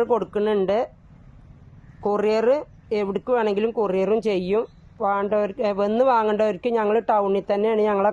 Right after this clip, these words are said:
കട. ബൈപ്പാസ് റോഡിൽ ജാം ജൂം സൂപ്പർ മാർക്കറ്റിനോട് അടുത്താണ് ഞങ്ങളെ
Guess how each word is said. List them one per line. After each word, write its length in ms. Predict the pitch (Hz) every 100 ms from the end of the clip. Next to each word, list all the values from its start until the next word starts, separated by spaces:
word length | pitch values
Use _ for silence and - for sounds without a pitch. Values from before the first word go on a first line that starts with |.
| 208
കട. 180 | 180 175 214 - - - - -
ബൈപ്പാസ് 540 | 190 190 - 202 - 202
റോഡിൽ 360 | 208 160 226 254 311 - - - - -
ജാം 180 | 202 196 190
ജൂം 140 | 202 208
സൂപ്പർ 240 | - 185 208 208
മാർക്കറ്റിനോട് 580 | 196 - 175 202 196 233 311 _ - - - 190
അടുത്താണ് 460 | 180 - 247 220 214
ഞങ്ങളെ 200 | 202 202